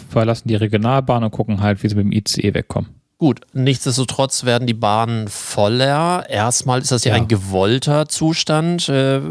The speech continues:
Speaker 1: Ja.
Speaker 2: wenn dann eben halt alle vorher darauf vorbereitet wären, dass die Bahn auch die Infrastruktur hätte. Gut, w-,
Speaker 1: Ja.
Speaker 2: wir konnten es alle vorher nicht vorahnen und, äh,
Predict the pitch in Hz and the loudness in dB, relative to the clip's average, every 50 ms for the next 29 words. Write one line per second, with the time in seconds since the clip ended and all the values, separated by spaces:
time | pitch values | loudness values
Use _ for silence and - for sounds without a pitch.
0 | - - 196 - - 101 98 98 117 160 175 127 117 135 135 139 147 151 147 - | -6 -8 -8 -6 -2 -2 0 2 0 0 0 0 -2 -2 0 0 0 -2 0 0
1 | 139 131 131 135 139 135 139 - 139 127 127 117 120 123 123 - - - 117 113 | 0 0 0 0 -2 -4 -4 -2 -2 0 0 2 2 0 0 -2 -2 -2 0 0
2 | 123 117 - - - 123 120 117 117 - - 113 107 - - 131 120 110 113 104 | 0 -2 -2 -2 0 0 2 0 0 -2 -2 -4 -4 -2 0 0 0 0 2 0
3 | 110 107 - 107 98 104 110 107 107 101 107 104 101 98 92 104 104 104 - - | 0 0 0 -2 -2 0 0 2 2 2 2 0 0 0 2 0 2 2 0 -2
4 | - - - - - - - 117 107 104 104 104 104 - - 98 98 101 101 101 | -4 -4 -4 -6 -8 -6 -2 0 0 2 2 0 0 0 0 0 2 2 0 0
5 | 101 101 - 101 98 - - 107 - - - - 101 - - 104 98 - - 101 | -2 -4 -2 -2 -4 -2 -2 -2 -2 -2 -2 -2 -2 -2 -2 -4 -4 0 0 0
6 | 92 95 101 - 123 117 - - - - - - - - _ 139 131 - - _ | 2 2 0 0 0 -2 -2 -4 -16 -20 -20 -20 -20 -2 _ 2 2 2 0 _
7 | - 120 120 - 160 123 110 101 95 85 127 123 - 131 131 147 147 127 101 - | -12 -12 -8 -6 -4 -2 0 0 0 0 0 0 0 0 -2 -2 -2 -4 -4 -2
8 | 131 117 117 120 104 - - 123 120 120 123 123 113 - - 117 120 123 - 123 | 0 0 0 0 0 0 2 2 2 2 0 -2 -4 0 0 0 0 2 0 0
9 | 117 120 123 123 123 123 123 - 113 110 110 110 110 104 - - 113 110 107 104 | 0 0 0 -2 -4 -4 -4 -2 -2 -2 0 0 -2 -2 -2 0 0 2 2 2
10 | 104 104 101 | 2 0 -2